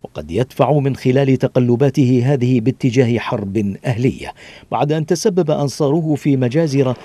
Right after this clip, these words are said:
المتظاهرين بحسب صحيفة نيويورك تايمز الأمريكية.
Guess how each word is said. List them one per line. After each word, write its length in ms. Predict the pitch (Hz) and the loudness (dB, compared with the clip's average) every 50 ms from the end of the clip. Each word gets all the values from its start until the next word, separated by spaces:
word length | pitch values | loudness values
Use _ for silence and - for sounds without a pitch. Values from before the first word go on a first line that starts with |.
| - - - - - | -18 -20 -20 -18 -14
المتظاهرين 960 | 85 80 71 76 104 135 127 139 131 123 131 117 113 123 131 151 156 143 143 | -14 -12 -10 -4 -4 -2 0 0 2 2 2 2 2 0 0 0 0 0 -2
بحسب 640 | 143 123 110 - - 117 - - - 110 113 113 107 - - - - | -2 -2 -4 -2 -2 -4 0 0 0 0 2 0 -2 -2 -6 -12 -8
صحيفة 480 | - - 120 - - 127 104 - 117 - - | -4 -4 -2 -2 -2 -2 -2 -2 -4 -4 -2
نيويورك 480 | 117 104 90 85 92 104 120 143 123 - | -4 -4 -4 -4 -4 -2 -2 -2 -4 -4
تايمز 360 | - - 120 104 101 95 95 | -2 -2 -2 -2 -2 -4 -4
الأمريكية. 720 | 98 95 87 - 113 127 120 110 - - 107 69 69 - | -6 -6 -6 -4 -2 0 0 0 0 -2 -4 -6 -6 -10